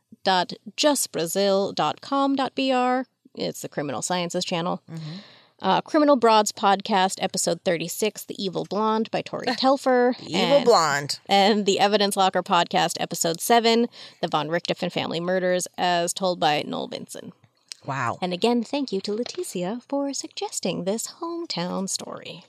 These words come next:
Speaker 2: Yeah, it's a good one.
Speaker 1: Yeah. She out.
Speaker 2: Wow.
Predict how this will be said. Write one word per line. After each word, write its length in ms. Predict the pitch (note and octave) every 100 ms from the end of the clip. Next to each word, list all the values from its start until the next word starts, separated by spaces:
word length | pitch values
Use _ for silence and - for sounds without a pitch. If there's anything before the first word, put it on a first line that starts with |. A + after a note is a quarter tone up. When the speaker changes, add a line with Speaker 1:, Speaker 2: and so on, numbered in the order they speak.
| -
Speaker 2:
Yeah, 280 | E3+ C4+ A#3+
it's 120 | C3+
a 60 |
good 200 | - A3+
one. 220 | C4+ B2+ - - - -
Speaker 1:
Yeah. 300 | C#4+ D4+ C4+ - _ _ _
She 180 | - A#3+
out. 440 | G#3+ G#3+ - - - _ _ _ - _ -
Speaker 2:
Wow. 360 | F3 F#3+ G3+